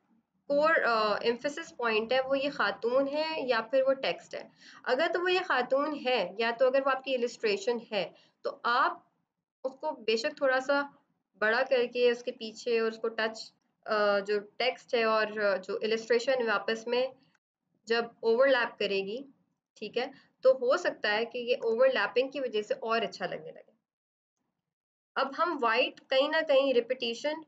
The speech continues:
design का एक principle है, तो white हम कहीं ना कहीं फिर यूज़ करते हैं, क्योंकि white हमने अगर ऊपर text में यूज़ किया तो आपने illustration में कहीं ना कहीं white आप ज़रूर यूज़ करें,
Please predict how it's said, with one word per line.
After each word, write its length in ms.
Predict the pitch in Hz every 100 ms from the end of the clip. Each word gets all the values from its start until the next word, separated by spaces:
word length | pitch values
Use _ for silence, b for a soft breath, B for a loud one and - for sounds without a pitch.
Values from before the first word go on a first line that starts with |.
| -
design 320 | 220 220 220
का 100 | 233
एक 120 | 254 -
principle 540 | 214 208 247 247 285
है, 120 | 285 - b b -
तो 100 | 277
white 380 | 214 214 277 339
हम 100 | 330
कहीं 200 | 320 269
ना 100 | 262
कहीं 180 | 254 247 247
फिर 120 | 247
यूज़ 260 | 208 208
करते 300 | - 165 -
हैं, 140 | - - _ _ _ _ _ _
क्योंकि 180 | 247 285
white 320 | 226 202 240
हमने 160 | 285 277
अगर 160 | 277 269
ऊपर 220 | 269 277
text 240 | 240 226
में 120 | - 269
यूज़ 200 | 269 277
किया 120 | 277
तो 140 | 277
आपने 380 | 254 247 262 277 277
illustration 480 | 240 240 247 240 277
में 200 | 277 277
कहीं 420 | 269 262 269 349 339
ना 120 | 285
कहीं 300 | 262 240 247
white 320 | 208 196 208
आप 120 | 208
ज़रूर 320 | 196 185 180 170
यूज़ 140 | - -
करें, 180 | -